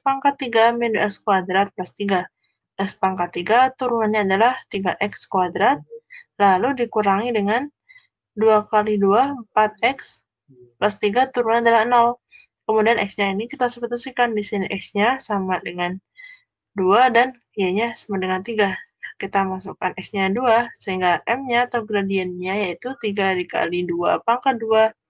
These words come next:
min empat dikali dua sama dengan tiga dikali empat dikurangi delapan, yaitu sama dengan dua belas kurangi delapan, yaitu empat.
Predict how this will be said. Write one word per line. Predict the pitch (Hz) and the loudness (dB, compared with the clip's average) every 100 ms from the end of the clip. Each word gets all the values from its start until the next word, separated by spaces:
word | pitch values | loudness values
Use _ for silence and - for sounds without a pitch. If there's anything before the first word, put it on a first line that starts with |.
| _ _ _ _ - | _ _ _ _ -4
min | 196 185 185 | -2 -2 -4
empat | 220 240 220 | 0 0 -2
dikali | 202 190 180 185 | -12 -6 -4 0
dua | 214 214 - - _ _ _ _ | 2 2 2 -8 _ _ _ _
sama | - 196 190 | -10 -4 -2
dengan | 185 175 185 226 285 294 - | -2 -2 -2 0 -2 -6 -6
tiga | 214 196 - 208 254 | -6 -6 0 2 2
dikali | 226 196 190 202 | -2 -2 -2 -2
empat | 196 202 233 262 277 247 | -6 -2 2 2 2 -2
dikurangi | 220 196 175 180 214 | -6 -2 -2 -2 -2
delapan, | 214 233 247 233 226 - - 185 | 0 2 2 0 -2 -8 -18 -14
yaitu | 175 202 | -10 -8
sama | - 202 196 | -4 -2 -2
dengan | 180 196 214 | -2 -2 0
dua | 202 190 185 | 0 -2 -4
belas | 202 196 | -6 -6
kurangi | - 190 190 | -6 -4 -2
delapan, | 185 170 - 262 269 | 0 0 0 -2 -2
yaitu | 240 240 247 | -8 -6 -4
empat. | 247 196 196 - | -4 -6 -4 -4